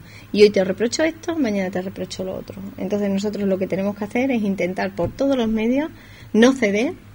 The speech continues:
si hemos impuesto un castigo, siempre que el castigo no sea desmesurado ni corra, mm,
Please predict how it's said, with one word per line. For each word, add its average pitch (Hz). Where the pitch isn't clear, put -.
si -
hemos 208
impuesto 202
un 175
castigo, 233
siempre 196
que 196
el 190
castigo 202
no 196
sea 196
desmesurado 196
ni 190
corra, 190
mm, 190